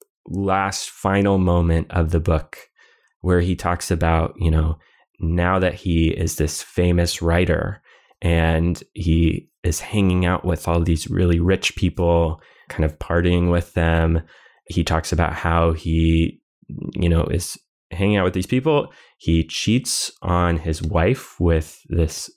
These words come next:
rich woman, eventually leaves his wife for her, and how much he regretted that decision. Again, he wrote this at the end of his life, looking back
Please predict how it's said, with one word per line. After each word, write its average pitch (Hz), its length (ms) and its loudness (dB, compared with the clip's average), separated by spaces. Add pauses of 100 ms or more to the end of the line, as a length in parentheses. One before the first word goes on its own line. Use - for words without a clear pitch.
(160)
rich 87 280 -2
woman, 98 540 0 (380)
eventually 80 480 0
leaves 90 480 0
his 110 200 -4
wife 101 460 -2 (140)
for 107 320 0
her, 135 440 -2 (460)
and 95 560 0 (380)
how 90 520 0
much 90 320 -2
he 90 140 0
regretted 82 720 0 (540)
that - 200 -4
decision. - 760 -6
Again, 104 320 -2
he 98 120 -2
wrote 98 240 2
this 92 200 -4
at 82 80 -4
the 87 100 0
end 92 100 4
of 90 60 0
his 90 140 -2
life, 87 240 0
looking 92 320 0
back 82 400 -4